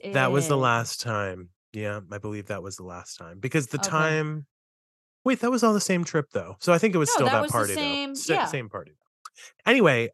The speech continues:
Speaker 1: um, I just wanted to mention, I brought Darren to my room. We, we recorded our episode in my hotel room. You can hear more about that on N M R that went up on Patreon this week. Um, offered Darren a Diet Coke.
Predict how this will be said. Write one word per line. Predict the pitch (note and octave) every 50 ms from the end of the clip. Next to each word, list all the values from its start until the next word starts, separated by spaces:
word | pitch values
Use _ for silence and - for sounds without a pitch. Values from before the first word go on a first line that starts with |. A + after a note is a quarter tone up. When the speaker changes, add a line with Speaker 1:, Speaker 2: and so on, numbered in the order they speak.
| _ _
Speaker 1:
um, | - D3+ D#3 D3+ D3+
I | D3 F3
just | F#3+ G3 -
wanted | G#3+ F#3+ D#3+ C#3+
to | C3 C3+
mention, | C#3+ C#3+ D3 C#3+ - C#3 A#2+ A2+ A#2 -
I | B2 B2+ C3 B2+ B2+ B2+ A#2+ - - -
brought | C#3 C#3+ D3+ C#3+
Darren | C3+ C#3+ C3+ C3 C3 B2+
to | A#2 - B2+
my | A2+ A2+
room. | A2+ A#2+ D3+ G3 G#3 G3+ G3 G3 F#3+ F#3 F3+
We, | D3+ C#3
we | C3 A2 G#2+ A2+ A#2 A2+
recorded | A2 A2+ A2 - - C3+ B2 A#2 A2+
our | G#2 G2+ A2
episode | C3 - C#3+ - - D3+ C#3+ C#3 C3 B2
in | A2 G#2+
my | G2+ G2+
hotel | G2 G#2 G2 - D#3+ E3 D#3+
room. | D3+ D#3 D3+ D3 C#3+ C#3+ C3+
You | B2 A2
can | - A#2
hear | B2+ B2+ A#2
more | A2+ A2+ A2
about | G2+ A2 G#2 G2 -
that | B2+ A#2+ A2+
on | G#2+ G#2
N | G#2 G2 G2
M | G2 G2 G2+
R | G#2 G#2 G#2 G#2 G#2+
that | G2+ G#2 G2 F2
went | G2 G2+ G2+
up | F#2 -
on | F#2 E2+
Patreon | - - C3 C3 - - B2+ A#2+ A#2+ A#2+
this | A2+ - -
week. | A#2+ A2+ A2 - - _ - - - - - _ _ _ _ _ -
Um, | C#3+ D3 D3 C#3+ C#3+ C#3 C#3 C3+ C3+ C3 - _ _ _ _ _ _ _
offered | - D#3+ F3 F3+ - F#3+ F3+ D3
Darren | F3+ E3+ E3+ E3
a | D#3
Diet | D3 D#3 D3 C#3+ C#3+ A2+
Coke. | - - E3 D#3+ D#3 D#3 D#3 C#3+ - -